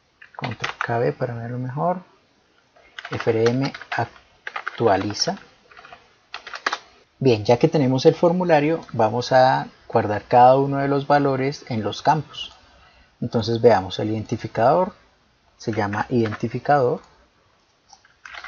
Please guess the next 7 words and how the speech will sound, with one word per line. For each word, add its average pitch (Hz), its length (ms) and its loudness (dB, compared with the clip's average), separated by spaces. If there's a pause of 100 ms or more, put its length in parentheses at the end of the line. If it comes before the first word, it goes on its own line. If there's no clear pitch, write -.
(1080)
A 120 80 0
veces 113 240 0
usar 117 280 4
los 120 200 2
nombres 127 360 0
completos 113 760 -2
es, 127 480 -2